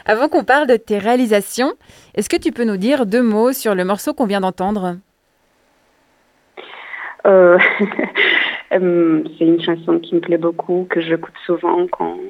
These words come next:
Speaker 2: quand je travaille, dans mon atelier surtout. Donc, euh, oui, c'est un choix, euh, c'est un choix, euh, émotionnel, je peux dire.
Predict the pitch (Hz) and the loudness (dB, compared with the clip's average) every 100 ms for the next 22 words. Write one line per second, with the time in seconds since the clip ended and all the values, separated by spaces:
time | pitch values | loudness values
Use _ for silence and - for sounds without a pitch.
0 | - - 185 175 - 190 180 208 170 - | -14 -8 -6 -6 -2 0 0 -2 -4 -12
1 | _ _ _ _ _ _ _ _ _ _ | _ _ _ _ _ _ _ _ _ _
2 | - - _ _ _ - 185 175 175 175 | -20 -20 _ _ _ -8 -2 0 0 -2
3 | 170 175 175 190 - - - - 208 233 | -2 -2 -2 -4 -6 -16 -14 -10 -10 -12
4 | - - 196 - 202 - _ _ _ _ | -12 -12 -12 -12 -14 -16 _ _ _ _
5 | - - - - - 208 185 - 180 185 | -6 -6 -12 -12 -6 -4 -4 -4 -2 0
6 | 175 170 170 165 - - - - 190 185 | -2 -4 -6 -8 -16 -20 -20 -2 2 4
7 | 180 - 180 180 175 175 175 175 180 190 | 2 0 2 2 2 2 2 2 2 0
8 | 190 185 175 170 180 190 - 170 165 175 | 2 2 2 2 -2 -6 -8 -6 -4 -4